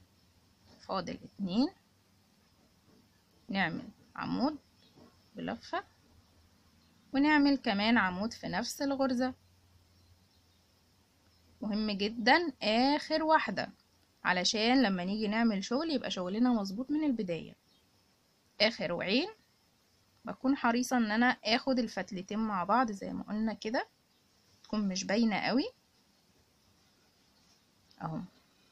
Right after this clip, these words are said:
باخد لفة على الابرة وادخل فيهم هما الاتنين، بتأكد ان هما الاتنين معايا على الابرة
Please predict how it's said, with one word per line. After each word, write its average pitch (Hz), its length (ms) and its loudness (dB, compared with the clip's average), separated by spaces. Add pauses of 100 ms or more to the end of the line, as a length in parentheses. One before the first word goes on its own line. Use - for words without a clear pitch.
(960)
باخد 190 320 -6
لفة 233 300 -4
على 240 180 2
الابرة 262 380 -2 (460)
وادخل 233 420 -4
فيهم 233 480 0
هما 233 240 4
الاتنين، 208 640 0 (560)
بتأكد - 480 -10
ان 185 160 -4
هما 208 200 -2
الاتنين 190 320 -4
معايا 190 360 -2
على 175 200 -4
الابرة 262 460 -4